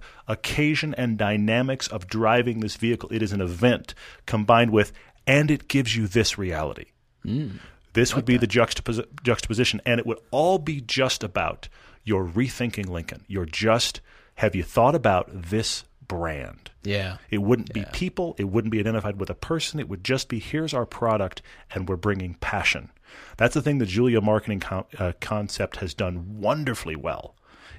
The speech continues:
Speaker 1: is you just, you like Alfa, you don't like Alfa, you watch that commercial and you
Speaker 2: True.
Speaker 1: just go,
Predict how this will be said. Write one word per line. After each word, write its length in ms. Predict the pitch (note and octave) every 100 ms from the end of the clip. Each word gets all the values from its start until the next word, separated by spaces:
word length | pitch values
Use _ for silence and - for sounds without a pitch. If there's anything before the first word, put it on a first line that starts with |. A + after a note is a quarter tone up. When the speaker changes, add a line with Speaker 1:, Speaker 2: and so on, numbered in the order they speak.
| -
Speaker 1:
is 160 | G#2+ G2
you 80 |
just, 280 | F#2+ A#2 - - - - -
you 280 | - A#2 G#2+
like 320 | B2 D#3+ -
Alfa, 240 | C3+ C3 B2+
you 140 | A2
don't 200 | G2+ B2
like 220 | B2 B2
Alfa, 240 | A#2+ G#2+ A2
you 100 | G2
watch 220 | A2+ A#2
that 120 | B2+
commercial 320 | - A2 -
and 60 | G#2+
you 40 |
Speaker 2:
True. 80 | G2+
Speaker 1:
just 140 | G#2 -
go, 160 | F#2+